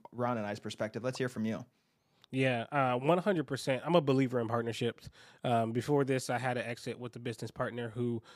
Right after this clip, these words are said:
Speaker 2: uh, we had a lot of success in that business, and I would not have had that success by myself. Uh, and I know that the stigma is that, "Oh, well, I gotta give up fifty percent of the money when I have a partner." Well, you know, a hundred percent of zero is zero,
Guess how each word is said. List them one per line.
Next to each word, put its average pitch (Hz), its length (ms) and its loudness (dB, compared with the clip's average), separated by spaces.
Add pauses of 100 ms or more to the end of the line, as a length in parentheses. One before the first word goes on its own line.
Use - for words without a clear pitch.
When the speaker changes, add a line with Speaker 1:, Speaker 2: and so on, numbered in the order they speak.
(180)
Speaker 2:
uh, 143 120 -2
we 160 160 8
had 151 180 8
a 123 60 4
lot 127 180 4
of 123 80 0
success 123 380 -4
in 131 80 -2
that 123 160 -2
business, 139 360 0
and 120 160 -4
I 113 60 0
would 135 220 4
not 127 160 6
have 120 180 0
had 120 220 -4
that 113 120 -4
success - 460 -8
by 120 160 -4
myself. 104 480 -10 (340)
Uh, 123 200 2
and 139 120 4
I 127 60 6
know 147 280 8
that 135 300 4
the 120 400 -2 (200)
stigma 156 460 6
is 123 240 -2
that, 117 240 -4 (100)
"Oh, 180 160 8
well, 143 400 4 (100)
I 151 80 -4
gotta 147 180 4
give 139 140 0
up 131 160 -2
fifty 139 220 -6
percent 127 480 -2
of 117 500 -4 (280)
the 139 80 -2
money 131 220 2
when 113 140 -6
I 110 80 -4
have 110 140 -8
a 107 40 -10
partner." 101 440 -8
Well, 127 320 -2 (400)
you 135 80 -2
know, 117 120 2
a 113 60 2
hundred 190 260 6
percent 156 320 4
of 117 120 2
zero 120 300 4
is 98 100 -4
zero, 101 380 -6